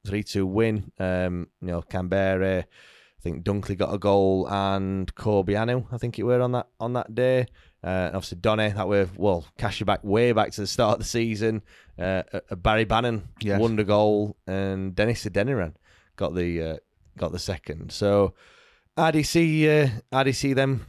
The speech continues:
Speaker 1: games going? Obviously the, uh, the Accrington one first and foremost.
Speaker 2: Yeah, they could be. I mean, they ca-, they could be tricky games 'cause obviously,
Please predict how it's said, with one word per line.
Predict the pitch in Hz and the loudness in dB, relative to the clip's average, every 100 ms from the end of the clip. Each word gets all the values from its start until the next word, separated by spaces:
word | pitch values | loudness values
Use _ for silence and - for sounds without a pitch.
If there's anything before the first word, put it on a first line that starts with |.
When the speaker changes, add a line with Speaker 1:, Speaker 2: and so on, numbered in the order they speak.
| 302 135 | -10 -2
Speaker 1:
games | 107 101 95 90 - - | 0 2 0 -6 -10 -8
going? | 101 92 90 82 - | 0 2 0 -4 -8
Obviously | 95 80 92 | -10 -8 -6
the, | 90 92 90 | -4 -4 -4
uh, | 92 92 92 _ _ _ _ _ _ _ - | -4 -4 -6 _ _ _ _ _ _ _ -4
the | 101 | -2
Accrington | 95 - 95 95 92 | -2 -4 -6 -4 -2
one | 95 | -2
first | 90 - 95 - | -2 -2 -2 -2
and | 90 | -10
foremost. | - 95 101 90 85 78 - - | -2 0 0 -2 -4 -8 -14 -14
Speaker 2:
Yeah, | - 240 302 | 0 2 4
they | 156 | 2
could | 143 180 123 | 0 -4 0
be. | 147 123 120 123 - - - - - - _ | 2 2 0 -4 -12 -18 -20 -20 -20 -20 _
I | - | -10
mean, | 175 180 143 117 - - | -6 -4 -4 -6 -8 -6
they | 156 | -4
ca-, | 170 170 - | 0 -2 0
they | 147 | -2
could | - 208 | 0 -4
be | - 131 | -4 -4
tricky | 143 - 123 | -2 -2 0
games | 123 139 117 107 | 2 2 0 -8
'cause | - 120 107 | -10 -12 -10
obviously, | 113 107 - 107 95 | -14 -14 -6 -2 -2